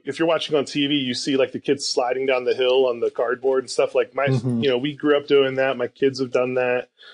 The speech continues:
Speaker 1: It's awesome. And then Major League Baseball really took an active role in it to try to be, like, you know, promote baseball, uh,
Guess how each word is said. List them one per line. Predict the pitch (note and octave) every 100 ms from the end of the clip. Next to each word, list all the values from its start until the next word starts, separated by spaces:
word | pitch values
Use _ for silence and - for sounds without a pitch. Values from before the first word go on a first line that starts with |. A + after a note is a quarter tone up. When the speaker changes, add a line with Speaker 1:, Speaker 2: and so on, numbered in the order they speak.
| - -
Speaker 1:
It's | C#3+ C#3+
awesome. | F#3 E3+
And | E3
then | D#3+
Major | E3+ F#3+
League | G3+ C#3+
Baseball | C3+ E3+ - D3 B2
really | B2+ B2
took | A#2+ C#3
an | B2+
active | A#2+ A#2 C3 A#2
role | A#2 A#2+
in | A#2
it | A#2 - _ _ _ _ -
to | C#3
try | D3+ C#3
to | C3+
be, | A#2 C3
like, | C3 A#2+ - _ _ -
you | D3+
know, | B2+
promote | - C3+ C3+ C3+ - _ _ _ -
baseball, | C3+ C3+ D3 B2+ B2 B2+ _
uh, | C3